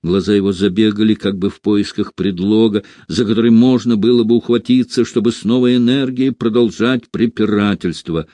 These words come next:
Но ухватиться-то было не за что. Вокруг стояли равнодушные к его риторике варвары, а на улице шумели собравшиеся под окнами дворца толпы воинов.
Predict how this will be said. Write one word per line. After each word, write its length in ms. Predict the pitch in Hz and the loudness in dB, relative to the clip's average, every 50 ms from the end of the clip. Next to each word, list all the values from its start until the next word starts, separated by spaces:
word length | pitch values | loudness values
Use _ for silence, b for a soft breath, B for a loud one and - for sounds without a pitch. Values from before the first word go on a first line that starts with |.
| b b b b _ _ | b b b b _ _
Но 280 | 95 98 101 101 98 95 | -4 -2 -2 0 -2 -2
ухватиться-то 840 | 90 - - 104 98 - - 104 82 78 _ - - - _ - 76 | -4 -6 -6 -6 -6 -6 -6 -8 -8 -8 _ -18 -20 -16 _ -12 -8
было 260 | 73 85 80 65 69 | -6 -6 -6 -6 -6
не 320 | 78 80 110 123 101 90 | -8 -6 -6 -4 -6 -6
за 160 | 90 95 101 90 | -6 -8 -10 -10
что. 420 | - - - _ - 80 78 - _ _ _ _ _ _ _ _ _ _ _ _ _ _ _ _ _ _ _ _ _ _ - | -12 -18 -20 _ -14 -12 -12 -14 _ _ _ _ _ _ _ _ _ _ _ _ _ _ _ _ _ _ _ _ _ _ -8
Вокруг 480 | 76 92 95 - - 147 160 147 - | -6 -6 -6 -4 0 0 0 0 -2
стояли 560 | - - - 90 87 90 87 85 87 82 80 b b b b b b | -8 -8 -4 -2 0 0 0 0 0 -2 -4 b b b b b b
равнодушные 1000 | 80 85 104 120 123 120 127 135 139 139 185 196 175 - - - 85 87 90 82 80 | -6 -2 0 0 2 2 2 2 2 2 2 0 0 -2 -4 -8 -6 -4 -4 -4 -6
к 100 | - - | -6 -6
его 240 | 82 85 90 92 | -2 -2 0 0
риторике 600 | 87 92 87 - 101 101 95 92 87 - - 98 | 0 -2 -4 -2 -2 -2 -2 -2 -4 -4 -4 -2
варвары, 580 | 110 123 156 175 180 180 170 170 165 156 160 - _ _ _ _ _ _ _ _ _ _ | -2 0 -2 -2 -2 -2 -2 -2 -4 -6 -8 -12 _ _ _ _ _ _ _ _ _ _
а 120 | - - 69 | -12 -10 -10
на 180 | 65 65 67 | -8 -6 -4
улице 580 | 85 113 143 139 123 113 - - - - - - _ _ _ _ _ _ - | -2 -2 -2 -2 -4 -6 -8 -10 -12 -12 -12 -12 _ _ _ _ _ _ -18
шумели 540 | - - - 107 101 104 120 123 120 120 117 | -16 -6 -2 0 2 2 4 4 4 2 2
собравшиеся 960 | - - 113 101 92 98 113 123 120 - - - 107 110 104 - - 110 92 | 0 -2 -2 -2 0 0 0 0 -2 -2 -2 -2 0 0 0 0 -2 -4 -2
под 240 | - 101 98 87 110 | -2 -2 -2 0 0
окнами 440 | 117 113 - - 104 104 104 104 | -2 -2 -2 -4 -2 -2 0 -2
дворца 560 | 95 80 80 80 98 92 - - - 104 104 - | -2 -4 -4 -4 -4 -4 -6 -6 -4 -4 -4 -4
толпы 460 | - - 104 107 95 90 - 104 90 | -2 -2 0 0 0 0 -2 -4 -2
воинов. 560 | 78 98 113 113 110 98 85 78 - _ | 0 0 0 0 -2 -2 -4 -6 -10 _